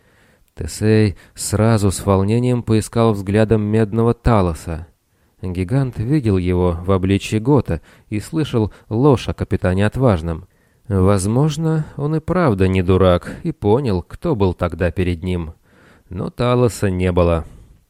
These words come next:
Теперь Тесей оглядывал трибуны в надежде увидеть Сниша. Маленький волшебник не попал в темницу, значит, ему удалось спастись, и он может в случае чего пригодиться.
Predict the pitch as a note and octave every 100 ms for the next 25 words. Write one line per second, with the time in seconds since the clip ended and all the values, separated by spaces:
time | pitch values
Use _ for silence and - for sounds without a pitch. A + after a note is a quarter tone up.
0 | _ _ _ _ _ _ _ _ _ -
1 | C#3+ D3+ - C#3 C#3+ C3+ A2+ A2 A2 A2
2 | G#2 G#2+ F#2+ F#2 F#2 F2 D#2 E2 G#2+ B2
3 | G#2 F#2 E2+ E2+ F2+ - - F2+ F2 -
4 | E2 - E2 F2 A2 A#2 A#2 A2+ A2 -
5 | C#3+ C#3 C3+ - - - C#3+ D3 C#3+ C#3
6 | G2 - F#2 F2 E2 D#2 E2 D2+ D#2 F#2
7 | - F#3 - - - G#2+ B2 C3 E3 D3
8 | D3+ D#3+ - - D#3+ - - F#3+ C#3+ -
9 | - - _ _ F3 D#3+ A#2 A#2 D3 C#3+
10 | - A2 G2+ A2+ - A2 A2+ B2+ D3+ D#3+
11 | B2 - F2 D#2+